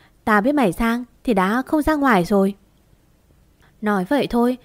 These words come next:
chứ nếu kể cả là biết trước Thủy sẽ sang thì tôi cũng không thể từ chối người đàn ông kia được.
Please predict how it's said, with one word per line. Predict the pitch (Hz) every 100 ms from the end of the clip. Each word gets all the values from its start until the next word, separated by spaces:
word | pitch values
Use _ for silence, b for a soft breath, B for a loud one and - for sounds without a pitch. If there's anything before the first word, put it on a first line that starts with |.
| b
chứ | - 233
nếu | 214 196 202
kể | 262
cả | 208 220 170
là | 156 185 160
biết | 220
trước | 240 302 359 - -
Thủy | 262 175
sẽ | - 220
sang | 233 226 233 b b b
thì | 240 165
tôi | 196 202 202
cũng | 233 226
không | 302
thể | 294 202
từ | 156 202
chối | - 202 180
người | 233 294 208
đàn | 190 156
ông | 220 208
kia | 285 277
được. | 233 180